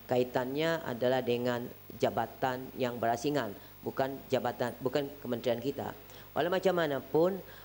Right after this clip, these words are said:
kerana kita, ah, kita juga menjaga Ibu Tunggal sebagai kumpulan sasar kita, maka kita telah ada satu pelan tindakan yang baru juga diluluskan dan sekarang ini telah selesai kita berjalan,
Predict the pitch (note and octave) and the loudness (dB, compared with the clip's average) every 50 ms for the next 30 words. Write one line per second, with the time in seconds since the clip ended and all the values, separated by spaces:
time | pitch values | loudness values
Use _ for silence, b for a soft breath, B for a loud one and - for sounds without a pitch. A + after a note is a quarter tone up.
0 | B - C3 C3+ C#3+ D3 C#3+ C#3+ C#3+ - D#3+ D#3+ D3 - - - - - - C3 | B -4 -2 0 0 0 0 0 0 2 2 0 0 -2 -8 -14 -6 -2 -2 -2
1 | B2+ - C#3+ - D3+ C3+ C#3 C#3 D#3 C#3+ - - C3+ C3 B2+ C3+ C3+ C3 C3 C3 | 0 -2 -2 0 2 2 4 2 2 2 0 -2 -2 2 2 2 4 4 2 0
2 | - - C#3 B2 B2+ B2+ C3+ C3+ B2+ C3 B2+ B2+ - - A#2+ A2+ A#2 B2 A#2+ - | 0 0 -2 0 0 2 0 2 2 2 0 0 -2 -2 0 2 2 2 2 2
3 | - C#3+ C#3 C#3 - D#3 E3 D3 D3 C#3 C3+ C3 - - - C#3+ C#3 B2 - - | 0 0 0 2 2 4 4 4 4 2 -2 -6 -8 -6 -4 -4 -4 -4 -2 -2
4 | C#3 B2 A2 - A2 - - A#2 C3 D3 D#3+ - B B B B B B B B | -2 -2 -2 -2 -6 -4 0 0 0 0 -2 -4 B B B B B B B B
5 | - B2+ B2+ B2+ C#3 C3+ C#3 C#3 C#3 C#3 C3 - C3+ C3+ B2+ B2+ B2+ B2+ B2+ A#2+ | 0 0 4 4 4 4 4 4 4 4 4 4 4 4 4 2 2 0 2 4
6 | B2+ C3+ B2+ - B2 A#2+ - - B2 B2 - B2 A#2+ A#2+ - - C3 B2+ C3 B2+ | 4 2 4 2 0 0 0 0 0 2 2 0 0 2 2 2 4 4 2 2
7 | B2 - - C#3 C3 C3 B2 A#2 A2+ G#2+ A2 A2 A2 A2 B2 D3 D3+ B2 B2 A2+ | 0 0 0 0 0 0 -2 -4 -2 0 0 2 4 4 4 4 4 2 4 4
8 | B2+ A#2 - - A#2+ A#2+ A#2 A#2+ A#2 A2+ A#2 A2+ A2+ - - B2 A#2+ B2 C#3 E3 | 4 2 2 0 0 2 4 4 2 2 2 -2 -2 -4 -4 0 0 2 2 0
9 | F3 E3+ B B B B B B B - B2 B2 - - B2+ B2 B2+ C3 C3 C3+ | -2 -4 B B B B B B B -2 0 0 0 0 2 2 2 2 0 -2
10 | C3+ C3+ C#3+ D3+ D3+ D3+ D#3 D3 - A2 A2+ A#2 A2 - - A2+ A2+ A2 - - | -4 -4 -2 -2 0 -2 -2 -2 0 0 0 0 0 0 0 0 0 0 0 0
11 | - C#3 B2+ B2+ B2 - A#2+ - - A#2+ A#2 G#2 - - - - - A#2+ A2 B2 | 2 2 4 2 2 0 0 2 4 2 2 2 -2 -6 -12 -6 -2 2 4 4
12 | A2+ B2+ C3 C#3 C3+ B2+ | 4 4 4 2 0 -2